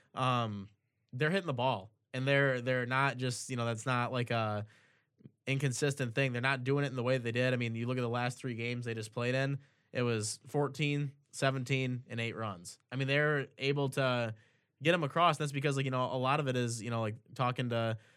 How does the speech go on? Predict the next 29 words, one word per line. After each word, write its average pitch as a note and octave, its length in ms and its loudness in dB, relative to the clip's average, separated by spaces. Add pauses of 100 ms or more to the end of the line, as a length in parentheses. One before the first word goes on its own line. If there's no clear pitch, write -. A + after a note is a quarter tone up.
(140)
couple C3+ 160 0
of B2+ 40 0
the A#2+ 120 -2
players C#3 280 2
earlier A#2+ 180 0
this A2 180 -4
year, C#3 160 0
it B2 40 0
was, A2 320 -4
you A#2+ 100 -8
know, G#2 240 -4
we're A#2+ 220 0
hitting D3 240 2
it C3 160 0
in B2 100 -2
the A2+ 80 -2
gaps B2+ 380 0
now A2+ 220 0
compared A2+ 280 -4
to, A2 220 -6
you A2+ 60 -2
know, A2 120 -2
trying A#2 260 -2
to A2 100 -4
hit A#2 120 -2
it A2 80 -4
the A#2 80 -2
other G#2+ 200 -4
way. G2 320 -8